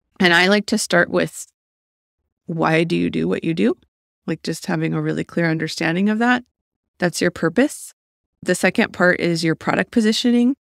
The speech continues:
So meaning, how do you want people to understand your product and what role it plays in their lives? And then the last part is your personality, which is, how do you show up in the world? What are you like?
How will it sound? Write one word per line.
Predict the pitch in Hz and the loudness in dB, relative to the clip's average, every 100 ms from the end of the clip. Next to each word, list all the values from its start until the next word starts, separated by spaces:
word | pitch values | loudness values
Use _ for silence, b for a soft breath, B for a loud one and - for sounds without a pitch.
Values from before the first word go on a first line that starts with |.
| _ | _
So | - 175 | -6 -4
meaning, | 170 165 165 160 160 _ _ _ _ _ _ _ _ _ _ _ _ | -2 -2 -2 -4 -6 _ _ _ _ _ _ _ _ _ _ _ _
how | - - 208 | -6 2 4
do | 208 202 | 4 4
you | 185 | 4
want | 165 160 - | 2 -2 -2
people | 180 175 160 | -4 -4 -4
to | 175 | -4
understand | 156 151 160 - 156 151 151 | -4 -4 -6 -6 -4 -4 -6
your | 151 143 | -8 -8
product | - 156 220 - - - | -4 -2 -2 -2 -10 -6
and | 165 156 | -4 -4
what | 156 156 _ _ - | -2 -4 _ _ -12
role | 165 156 156 | -2 2 2
it | 151 | 0
plays | - 151 156 | -2 -4 -4
in | 170 | -2
their | 160 151 | -2 -2
lives? | 156 190 294 - _ _ _ _ _ _ | -2 -2 -4 -6 _ _ _ _ _ _
And | - 175 | -2 2
then | 170 175 | 2 2
the | 165 | 2
last | 165 180 - | 2 0 -2
part | 185 165 | -2 0
is | 170 | -2
your | 160 | -4
personality, | - 160 - - 151 156 214 247 - _ - | -4 -6 -4 -4 -2 0 2 0 -4 _ -10
which | 170 - | -8 -2
is, | 165 156 156 - _ - | -2 -2 -6 -14 _ -4
how | 196 | 2
do | 208 | 4
you | 185 | 4
show | - 165 | 2 0
up | 165 | 0
in | - | -2
the | - | -4
world? | - - - 180 | -6 -6 -6 -4
What | 170 | -4
are | |
you | 165 | -2
like? | 160 - - - | -2 -4 -6 -14